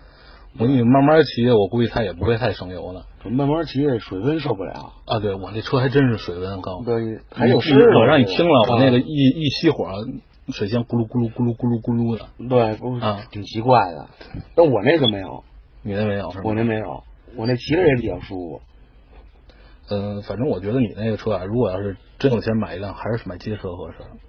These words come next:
Speaker 1: 那个，但
Speaker 2: 我那便宜。
Speaker 1: 呃，是便宜啊，
Speaker 2: 啊。
Speaker 1: 便宜，但是骑着舒服啊。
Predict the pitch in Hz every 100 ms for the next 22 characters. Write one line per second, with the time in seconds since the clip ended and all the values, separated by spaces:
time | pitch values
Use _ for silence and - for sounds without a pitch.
0 | - - 110 98 90 90 - 110 107 110
1 | 101 117 - - - - - - - -
2 | - - 127 - 110 131 101 85 110 131
3 | 131 120 - 117 131 95 - 143 120 85
4 | -